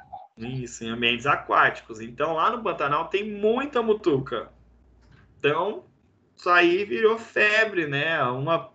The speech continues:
uma passou pro outro, que <laughs> passou pra todo mundo. Então, lá não é feita eutanásia justamente por isso.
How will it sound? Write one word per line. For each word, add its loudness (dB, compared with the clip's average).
uma 0
passou 0
pro 0
outro, 4
que -4
<laughs> -6
passou -8
pra -4
todo -2
mundo. -4
Então, 2
lá 8
não 2
é 4
feita 0
eutanásia 2
justamente -6
por 0
isso. -2